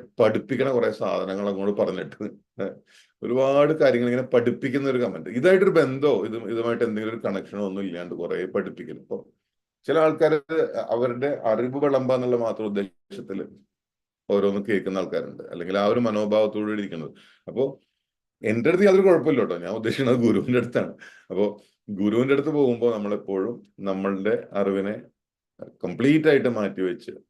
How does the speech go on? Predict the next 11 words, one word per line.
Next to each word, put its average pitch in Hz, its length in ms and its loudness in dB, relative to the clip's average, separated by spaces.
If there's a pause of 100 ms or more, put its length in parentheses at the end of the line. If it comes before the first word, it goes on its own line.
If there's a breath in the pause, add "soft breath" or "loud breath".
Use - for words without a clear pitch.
(580)
ഗുരുവിന്റെ 92 320 -4
മുന്നിൽ 95 280 -4
ഇരിക്കുമ്പോൾ 95 500 -2
എങ്ങനെ 95 160 -2
ഇരിക്കണം? 101 460 -4 (1080)
പ്രണിപാതേന, 92 1000 0 (320)
പ്രണിപാതേന 85 840 -4
വേണം 85 460 -8
ഗുരുവിന്റെ 87 500 -4 (460)
മുന്നിൽ 87 440 -6
ഇരിക്കാൻ. - 420 -10